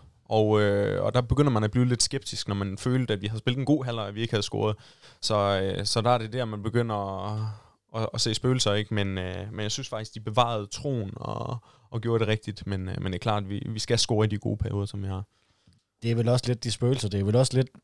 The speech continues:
Speaker 2: der tænker man også tilbage på Glens første tid i klubben, tænker jeg. Det, det, det er vel noget, der går en på.
Speaker 1: Helt sikkert. Det, det, det er typisk fodbold, ikke? Altså, man, øh, man ser det ene hold spille godt, og så,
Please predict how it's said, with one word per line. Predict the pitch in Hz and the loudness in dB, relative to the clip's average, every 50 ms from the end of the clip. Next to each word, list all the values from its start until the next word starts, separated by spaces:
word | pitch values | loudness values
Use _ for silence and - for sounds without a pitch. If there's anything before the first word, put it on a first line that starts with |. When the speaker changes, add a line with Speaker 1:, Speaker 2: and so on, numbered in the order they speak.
| - _ - | -20 _ -2
Speaker 2:
der | 117 117 113 | 0 0 0
tænker | - - - 117 117 | 0 -2 -2 0 0
man | 113 113 117 | 2 2 2
også | 123 131 - | 2 0 0
tilbage | - 107 120 127 113 | -2 0 0 2 2
på | - 107 | 0 -2
Glens | 101 110 117 120 - | 0 0 -2 -2 -2
første | - - 123 120 - - | -2 -2 -2 -2 -2 -4
tid | - - 117 | -4 -2 -2
i | |
klubben, | 104 - - 131 127 - 113 | -2 0 0 0 0 0 0
tænker | 95 110 113 113 110 | 0 0 0 2 2
jeg. | 107 104 95 90 | 0 0 0 0
Det, | 117 120 110 98 | -2 -2 -2 -4
det, | - 117 113 104 - | -6 -8 -8 -6 -4
det | - | -4
er | 120 | -4
vel | 107 107 110 104 107 | -2 -2 -2 0 2
noget, | 117 123 131 131 | 2 2 2 2
der | 127 | 2
går | 101 117 113 | 2 2 2
en | 120 127 123 110 | 2 2 0 0
på. | - 135 143 - - - - - _ _ _ - - _ | 0 0 -2 -2 -4 -8 -20 -20 _ _ _ -20 -20 _
Speaker 1:
Helt | - - 110 107 | 0 2 2 2
sikkert. | 107 107 104 95 95 90 - - | 2 -2 -4 -6 -8 -10 -10 -8
Det, | - 98 98 - | -8 -8 -4 0
det, | 110 110 110 110 107 104 101 101 98 - | 2 4 4 4 4 4 2 0 0 2
det | 107 107 110 107 | 2 2 4 4
er | 101 101 | 2 2
typisk | - - 143 139 135 - | 2 2 2 2 2 0
fodbold, | - 143 151 151 147 117 107 | 0 -2 -2 -2 -2 -4 -4
ikke? | 113 120 - - - | -4 -6 -6 -4 -4
Altså, | 107 104 - 113 | -2 0 2 2
man, | 104 104 104 101 101 104 104 101 | 2 2 2 2 2 0 0 0
øh, | 101 98 98 98 101 104 | 0 0 0 0 0 0
man | 107 107 | 0 2
ser | 104 135 127 | 2 2 2
det | 113 120 | 4 2
ene | 127 123 | 2 4
hold | 117 123 117 | 4 2 2
spille | - - 131 123 123 | 2 0 -2 0 2
godt, | - 117 117 - - | 2 2 2 0 -2
og | 104 | -8
så, | - 113 110 107 104 - 117 | -6 -6 -6 -6 -6 -8 -10